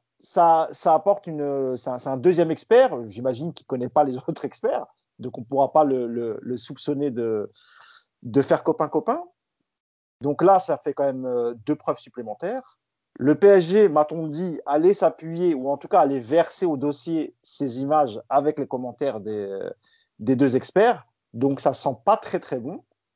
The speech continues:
Maintenant, est-ce que la commission va prendre en compte les images d'un média brésilien ou espagnol, et cetera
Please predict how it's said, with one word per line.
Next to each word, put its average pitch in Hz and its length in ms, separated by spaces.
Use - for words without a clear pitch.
Maintenant, 175 580
est-ce 240 260
que 214 240
la 147 260
commission 185 600
va 175 260
prendre 214 300
en 190 80
compte 214 380
les 139 280
images 180 260
d'un 147 120
média 151 340
brésilien 139 600
ou 139 120
espagnol, 131 540
et 117 60
cetera - 400